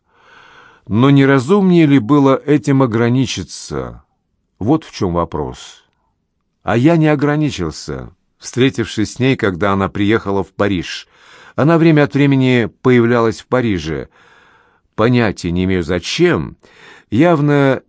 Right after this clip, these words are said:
не ради шопинга. Это парижанки ездят прибарахлиться в Лондон. Уж никак не наоборот. Но у туристов, наверное, есть какие-то свои резоны.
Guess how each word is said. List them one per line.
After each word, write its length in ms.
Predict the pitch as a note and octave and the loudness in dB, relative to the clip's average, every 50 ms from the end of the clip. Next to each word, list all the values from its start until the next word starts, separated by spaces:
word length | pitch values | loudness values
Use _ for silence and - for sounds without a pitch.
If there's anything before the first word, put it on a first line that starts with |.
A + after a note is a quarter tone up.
| _ _ _ _ _ - | _ _ _ _ _ -4
не 180 | A2 A#2 B2 A#2+ | 0 0 2 4
ради 300 | A#2+ B2 A#2+ G#2+ B2+ A2+ | 4 2 2 0 -2 -2
шопинга. 880 | - - C3+ A#2+ G2+ - G2 E2+ E2+ E2 C#2 D#2 C#2+ B1+ A1+ G#1+ - _ _ _ _ _ _ _ _ _ _ _ _ - | -2 0 0 0 0 0 -4 -6 -4 -6 -6 -6 -6 -6 -8 -10 -14 _ _ _ _ _ _ _ _ _ _ _ _ -4
Это 180 | A#2+ C3 D#3+ C3 | -4 0 0 0
парижанки 540 | C3+ E3 E3+ D#3+ C#3+ F#3 E3+ C3 G2+ - | 2 2 2 2 2 2 0 0 0 0
ездят 460 | A2 G#2 G#2+ A#2 A2 F2+ G#2 G2+ - - | 0 0 2 2 2 2 0 -4 -2 -2
прибарахлиться 760 | G#2+ A2 F2+ A2 A2 A2 G#2 - A#2 A2 - - - A2+ | -2 0 0 0 0 -2 0 0 0 0 0 0 -2 -2
в 60 | G#2 G#2+ | 0 0
Лондон. 640 | A#2 A2+ G#2 G2 F2+ D#2+ C#2+ D#2+ C#2+ C2+ B1+ - _ _ _ _ _ _ _ _ _ - | 2 2 2 0 0 -2 -4 -6 -8 -8 -10 -14 _ _ _ _ _ _ _ _ _ -2
Уж 180 | - A2 - C3+ | -2 -2 0 0
никак 400 | B2+ A#2 - D#3 E3 D3+ - C#3+ | -2 -2 0 -2 -2 -2 -2 0
не 100 | C3+ C3 | 0 0
наоборот. 600 | B2+ B2+ B2 A2+ A#2 A#2 G#2 F#2+ E2 - _ - _ _ _ _ _ _ - - - - | 2 0 0 0 0 0 0 0 -2 -4 _ -18 _ _ _ _ _ _ -20 -20 -6 0
Но 320 | C#3+ F#3 G3+ F#3+ - - _ _ _ _ _ _ _ _ - | 2 2 2 2 0 -4 _ _ _ _ _ _ _ _ -2
у 100 | C#3 B2+ | -2 0
туристов, 440 | - D3+ E3 F#3+ F#3 - F#3 E3 - | 2 2 2 0 -2 -2 -4 -2 0
наверное, 380 | D#3+ D#3 D#3+ D#3+ D3 C#3+ C3+ | 2 2 4 4 4 2 2
есть 200 | B2 C3+ C#3+ - | 2 2 0 0
какие-то 380 | - C3+ A2+ - C#3 B2+ C3+ B2 | 0 -2 0 0 -2 0 -2 -4
свои 320 | - - B2 C3+ C#3+ C3+ | -4 -2 -4 -2 0 0
резоны. 640 | G#2+ G2 F#2+ D#2 E2+ G2 E2+ D#2+ D#2 C#2 C2 A#1 - | 0 0 -2 -2 -2 -2 -2 -2 -2 -6 -8 -10 -12